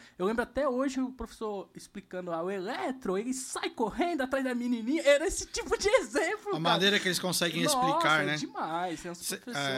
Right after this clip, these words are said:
Speaker 2: é,
Speaker 1: que
Speaker 2: a gente teve um, um curso terça-feira agora,
Speaker 1: Aham.
Speaker 2: tava dando curso, e eu falei isso pro pessoal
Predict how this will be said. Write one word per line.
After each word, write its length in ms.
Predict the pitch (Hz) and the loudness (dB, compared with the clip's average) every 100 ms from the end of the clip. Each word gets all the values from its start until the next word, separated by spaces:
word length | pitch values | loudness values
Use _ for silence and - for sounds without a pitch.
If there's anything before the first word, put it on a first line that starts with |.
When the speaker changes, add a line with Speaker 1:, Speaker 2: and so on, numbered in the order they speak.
| 131 | -2
Speaker 2:
é, 40 | 131 | -4
Speaker 1:
que 80 | |
Speaker 2:
a 40 | 131 | -6
gente 200 | 131 131 | -4 -6
teve 200 | 160 143 | -6 -4
um, 240 | 156 147 135 120 110 127 | -6 -6 -8 -10 -12 -14
um 40 | 127 | -16
curso 720 | - 151 151 - 165 165 160 160 _ - _ _ _ | -8 -6 -4 -4 -4 -4 -6 -10 _ -20 _ _ _
terça-feira 580 | 175 190 185 160 139 135 | -2 -2 -2 -8 -6 -6
agora, 300 | 127 127 127 | -6 -6 -8
Speaker 1:
Aham. 260 | 131 156 185 | -10 -14 -12
Speaker 2:
tava 180 | - 127 | -10 -8
dando 220 | 123 123 | -8 -10
curso, 380 | 113 127 160 - | -12 -12 -10 -8
e 20 | |
eu 80 | 131 | -10
falei 320 | 131 151 143 | -10 -10 -8
isso 100 | 147 | -10
pro 80 | - | -12
pessoal 520 | - 139 - 135 143 | -12 -10 -8 -8 -8